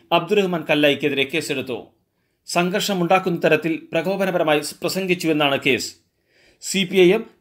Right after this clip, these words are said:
പരപ്പനങ്ങാടി ലോക്കൽ കമ്മിറ്റി അംഗം മുജീബ് റഹ്മാൻ എ പി നൽകിയ പരാതിയിൽ കോഴിക്കോട് വെള്ളയിൽ പോലീസാണ് കേസെടുത്തത്.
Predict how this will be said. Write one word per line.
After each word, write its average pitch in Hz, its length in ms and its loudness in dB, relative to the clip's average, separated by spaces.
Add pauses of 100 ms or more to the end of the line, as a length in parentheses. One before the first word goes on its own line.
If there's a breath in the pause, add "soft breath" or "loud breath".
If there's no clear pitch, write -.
പരപ്പനങ്ങാടി 190 600 0
ലോക്കൽ 175 320 -4
കമ്മിറ്റി 180 340 -6
അംഗം 165 360 -2
മുജീബ് 175 340 -2
റഹ്മാൻ 156 400 2
എ 165 100 4
പി 170 140 -6
നൽകിയ 165 440 0 (360 loud breath)
പരാതിയിൽ 165 520 0 (140)
കോഴിക്കോട് 185 520 -2
വെള്ളയിൽ 175 420 0
പോലീസാണ് 151 600 0
കേസെടുത്തത്. 143 600 0